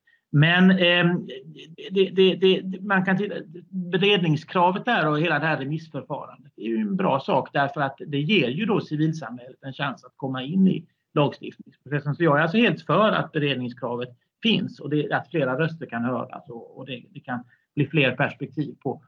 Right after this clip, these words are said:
lagstiftningen. Så jag tycker det är en, en bra sak som man borde ha i fler länder egentligen. Det är inte så vanligt att det är så utbyggt som i Sverige. Men, ehm, däremot just den här aspekten att det går för fort, att remissinstanserna får för kort tid på sig.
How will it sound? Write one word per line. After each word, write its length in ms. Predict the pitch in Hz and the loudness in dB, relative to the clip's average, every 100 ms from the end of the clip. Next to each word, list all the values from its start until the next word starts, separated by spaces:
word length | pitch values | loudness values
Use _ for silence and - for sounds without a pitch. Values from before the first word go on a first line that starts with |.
| _ | _
lagstiftningen. 760 | 151 135 - 156 - 175 185 147 | -2 -2 -2 -8 -6 -8 -8 -6
Så 80 | 147 | -6
jag 100 | - | -6
tycker 180 | - 196 | -4 0
det 80 | |
är 60 | 156 | 0
en, 100 | 143 | 0
en 160 | 143 127 | -2 0
bra 200 | 135 165 | -2 -2
sak 420 | - 120 - - _ _ _ - | -4 -4 -8 -20 _ _ _ -8
som 100 | 139 | -4
man 100 | 139 | 0
borde 180 | 139 | 2
ha 120 | 135 127 | 2 0
i 60 | |
fler 220 | 127 127 | 0 0
länder 280 | 160 156 120 | 2 2 0
egentligen. 360 | 127 131 - 127 | -4 -10 -8 -6
Det 60 | |
är 40 | 147 | -4
inte 120 | 143 | -6
så 160 | 139 127 | -6 -4
vanligt 440 | 147 151 120 120 _ - 117 | -2 -2 -2 -6 _ -20 -14
att 220 | 135 123 120 | -6 -6 -4
det 100 | 117 | -6
är 40 | |
så 100 | 123 | -4
utbyggt 400 | 120 - 113 - | -4 -4 -8 -6
som 140 | 113 | -8
i 40 | - | -4
Sverige. 320 | 147 120 113 | -2 -2 0
Men, 360 | 151 170 127 123 - _ _ - | 2 4 2 -2 -8 _ _ -2
ehm, 360 | 143 139 143 151 | 2 2 0 -2
däremot 560 | 151 165 156 180 175 165 | -2 0 2 2 2 0
just 160 | 147 | -2
den 100 | 135 | -4
här 120 | 135 | -4
aspekten 480 | 117 - 131 - 123 | -4 -6 -10 -10 -10
att 120 | 117 | -12
det 60 | 147 | -8
går 160 | 127 123 | -8 -8
för 100 | 127 | -6
fort, 400 | - 185 180 151 | 0 0 2 -2
att 160 | 127 139 | -4 -6
remissinstanserna 920 | 139 147 - 127 - 113 110 123 120 | -6 -6 -8 -12 -10 -10 -10 -12 -12
får 100 | 127 | -14
för 140 | - 123 | -16 -14
kort 340 | 135 113 - | -10 -10 -10
tid 200 | 123 - | -14 -2
på 140 | 180 | -2
sig. 180 | 165 143 | 0 -2